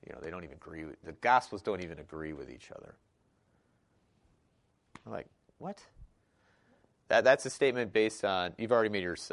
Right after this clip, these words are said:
made up your mind. 'Cause if you read the whole Gospel of Mark, you would realize that he's writing, uh, he's writing the story to emphasize a, a, something. And John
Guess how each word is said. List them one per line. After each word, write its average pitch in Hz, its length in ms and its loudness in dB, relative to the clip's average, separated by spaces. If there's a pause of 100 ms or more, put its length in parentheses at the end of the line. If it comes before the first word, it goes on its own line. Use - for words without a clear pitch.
made 90 240 -4
up 82 120 -4
your 80 100 -12
mind. 78 420 -8 (880)
'Cause 107 180 0
if 107 140 -2
you 107 60 0
read 113 160 6
the 95 60 2
whole 110 300 4
Gospel 104 400 4
of 87 60 -4
Mark, 101 420 4
you 90 80 -4
would 82 80 -2
realize 92 460 2
that 85 100 -2
he's 87 220 -10
writing, 95 340 2 (140)
uh, 80 260 0
he's 95 320 -10
writing 107 460 2
the 92 80 -4
story 101 680 2 (120)
to - 200 -6
emphasize 95 540 -2
a, 82 80 -8 (220)
a, - 60 -10 (340)
something. 76 520 -8 (1040)
And 95 100 -6
John 101 460 2